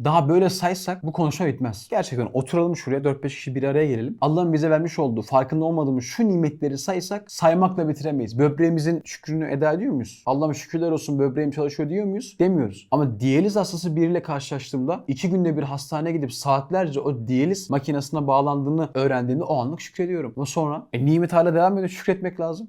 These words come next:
Veya nefes alma. Geçen bir video izledim. Bir hastalığa yakalanmış birisi. Nefes alamıyor, makineyle nefes alıyor. Bir parça, organ nakli yapıyorlar.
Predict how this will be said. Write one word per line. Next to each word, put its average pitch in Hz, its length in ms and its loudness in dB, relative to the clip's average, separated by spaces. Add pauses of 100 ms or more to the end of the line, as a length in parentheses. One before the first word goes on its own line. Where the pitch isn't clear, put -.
Veya 156 140 4
nefes 160 400 -2
alma. 143 160 0
Geçen 143 320 0
bir 165 100 -2
video 160 180 -2
izledim. 135 340 -4
Bir 175 80 2
hastalığa 170 420 2
yakalanmış 123 720 2
birisi. 120 480 -2
Nefes 160 380 0
alamıyor, 185 280 4
makineyle 180 420 2
nefes 127 300 -4
alıyor. 104 300 -8
Bir 214 80 -4
parça, 165 440 6
organ 160 360 2
nakli 156 260 -2
yapıyorlar. 156 440 -2